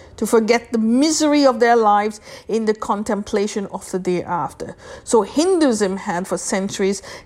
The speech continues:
counseled the miserable of India to accept their lot in a humble resignation of the best assurance in, of a better destiny in the next incarnation. To the Muslims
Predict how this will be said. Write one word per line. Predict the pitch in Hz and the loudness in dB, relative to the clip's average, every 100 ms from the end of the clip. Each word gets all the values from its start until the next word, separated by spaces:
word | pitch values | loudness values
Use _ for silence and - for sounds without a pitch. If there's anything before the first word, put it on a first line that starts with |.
| - | -4
counseled | 214 220 220 220 202 | 0 0 2 2 4
the | |
miserable | 208 220 214 214 196 202 190 - | 4 2 4 2 2 2 0 -2
of | 190 - | -6 -4
India | - 330 339 247 165 | -2 0 2 4 2
to | 180 - | 0 -4
accept | 185 - - 247 - | -6 -4 -2 -2 -2
their | 196 190 | 2 4
lot | 202 254 240 - - | 6 4 4 2 -6
in | 185 | -6
a | 170 | -6
humble | - 247 254 262 | -2 0 4 2
resignation | 226 226 - 233 202 165 - 190 - - - | 4 0 0 -4 -4 -6 -10 -14 -18 -18 -2
of | 214 226 | -2 0
the | |
best | 190 185 196 - - - | 0 2 0 0 -6 -4
assurance | 220 - 190 156 170 - - | -4 -2 0 0 -4 -8 -8
in, | 202 185 | -6 -4
of | - - | -6 -6
a | |
better | 180 190 156 - 185 | -8 -4 -8 -2 -4
destiny | 185 240 240 - 262 220 - - - | 0 0 0 -2 0 0 -2 -18 -10
in | 190 190 | -4 0
the | 196 | 0
next | 190 156 - - - | 0 -4 -8 -14 -10
incarnation. | 170 - 190 196 151 - - - - - - - | -10 -4 -2 -2 -6 -10 -14 -20 -20 -18 -16 0
To | 294 | 4
the | 294 | 6
Muslims | 285 349 - 330 320 | 6 6 4 4 2